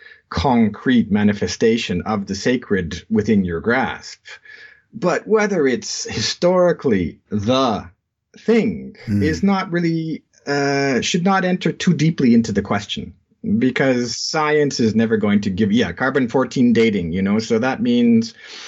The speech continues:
Speaker 1: the Shroud of Turin is, is, uh, not authentic, right? I don't, I'm not gonna, I love the Shroud of Turin.
Speaker 2: Yeah.
Speaker 1: It's an amazing image. I'm not going to let some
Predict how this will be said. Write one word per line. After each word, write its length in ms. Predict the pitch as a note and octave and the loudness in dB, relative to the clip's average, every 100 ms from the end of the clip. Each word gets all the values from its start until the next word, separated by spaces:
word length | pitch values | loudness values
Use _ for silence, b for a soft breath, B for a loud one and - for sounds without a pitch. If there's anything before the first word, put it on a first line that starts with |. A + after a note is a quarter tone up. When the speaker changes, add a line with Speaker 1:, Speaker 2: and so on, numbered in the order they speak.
| B | B
Speaker 1:
the 120 | A2+ | -2
Shroud 240 | A2+ B2+ A#2+ | 0 0 -2
of 100 | A2+ | -4
Turin 320 | - A2+ A#2 | -2 2 4
is, 200 | A2+ G#2 | 4 2
is, 400 | G#2+ F2+ A2 G2+ | -4 -2 -2 0
uh, 320 | G#2 F#2 F2+ F#2 | 0 2 2 2
not 480 | G2+ G2+ F2+ - - | 2 2 -2 -8 -8
authentic, 640 | G2+ G2+ B2+ A#2+ - - - - | -6 -2 -2 -2 -6 -10 -12 -12
right? 280 | - D#3+ G3+ B B B _ | -4 -2 -2 B B B _
I 160 | C#3+ E3+ | 0 0
don't, 200 | F4 - | 0 -4
I'm 220 | - B3+ | -2 0
not 180 | F4 F4 | 0 -2
gonna, 260 | C4 D#3 B2+ B B - | 0 0 -2 B B -4
I 140 | E4 | 0
love 320 | A#3 F3 F4 | 2 0 0
the 100 | D3+ | -2
Shroud 260 | - A2+ G2 | -2 -2 -2
of 120 | F#2+ | -4
Turin. 260 | - A2+ G2+ | -4 0 2
Speaker 2:
Yeah. 120 | G#2+ | 2
Speaker 1:
It's 180 | C#3+ - | 0 0
an 60 | |
amazing 640 | D3+ D3+ E3+ F#3+ G3 G3+ G#3 | 0 2 2 4 2 0 0
image. 720 | G3 C#4+ A3+ A2 F2+ - - - | 0 0 0 -2 -4 -6 -6 -6
I'm 480 | C#3+ F#3 G3+ G3 G3 | -4 0 0 2 2
not 260 | G3+ C4+ | 0 0
going 240 | A3+ G#3+ G3+ | 0 0 0
to 140 | F#3 | 0
let 420 | D3+ D3+ F3+ D3+ | -2 0 0 -2
some 680 | - - - D3+ D3+ D3 C#3 | -8 -10 -4 -2 0 0 0